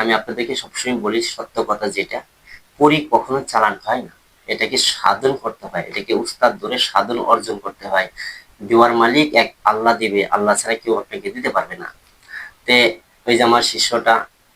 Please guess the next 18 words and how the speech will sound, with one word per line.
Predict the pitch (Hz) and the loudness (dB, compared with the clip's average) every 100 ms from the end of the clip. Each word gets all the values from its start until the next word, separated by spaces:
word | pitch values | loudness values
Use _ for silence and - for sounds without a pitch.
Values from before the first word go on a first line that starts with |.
| - | -2
ও | 107 104 98 - _ _ _ _ _ _ | 2 2 0 -4 _ _ _ _ _ _
আল্লাহর | 220 220 104 92 | 0 4 4 2
দয়াতে, | 104 101 98 131 - | 0 0 2 0 2
আল্লাহর | 110 101 98 98 | 0 2 0 2
মায়াতে, | 98 95 - 120 - 110 | 0 -2 -2 -4 -2 -2
আল্লাহর | 107 104 95 | 2 0 0
মেহেরবানিতে | - 123 110 104 - 139 147 _ _ _ - | -2 -2 0 -6 -6 -6 -6 _ _ _ -6
সে | - - 202 196 - _ _ | -2 0 0 -2 -16 _ _
সাতজন | - - 107 101 127 127 127 | -6 0 0 0 -2 -2 -2
হুজুর | 101 107 110 - | -6 -4 -6 -2
তার | 101 - | -2 -2
সাথে | 104 104 92 | -4 0 0
আসছে, | - - 131 - _ _ _ _ | 0 -4 -6 -14 _ _ _ _
আর | - 98 90 | 0 2 0
দুইজন | 104 101 127 117 | -6 -4 -4 -4
মেয়ে | 104 110 - _ - | 0 -2 -2 _ 0
তার | 98 - | 0 0
সাথে | - | -4